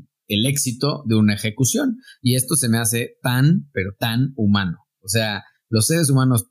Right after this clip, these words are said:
todos los días de nuestra existencia como raza humana, como especie,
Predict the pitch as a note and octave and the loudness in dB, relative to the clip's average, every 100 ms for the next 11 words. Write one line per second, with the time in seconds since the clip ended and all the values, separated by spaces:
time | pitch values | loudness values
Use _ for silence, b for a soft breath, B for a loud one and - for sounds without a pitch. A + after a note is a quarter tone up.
0 | - E3+ D#3+ D#3 D#3 D#2 F#2+ G#2+ B2+ B2+ | -4 -2 0 -2 -2 0 0 2 2 2
1 | A#2 G2+ G2 G#2+ G#2 - A#2+ - G#3 G3+ | 2 0 0 -2 -2 0 0 0 -2 0
2 | - - A#3+ - A#2+ A2+ A2 G#2+ B2 B2 | 0 0 -2 0 2 2 2 0 -2 0
3 | C#3 A2 G#2+ A#2+ C3+ D#3 G#2 G2+ - - | 0 2 2 2 2 0 0 -2 -4 -4
4 | C#3+ C#3 D#3 C#4+ | -2 0 0 -2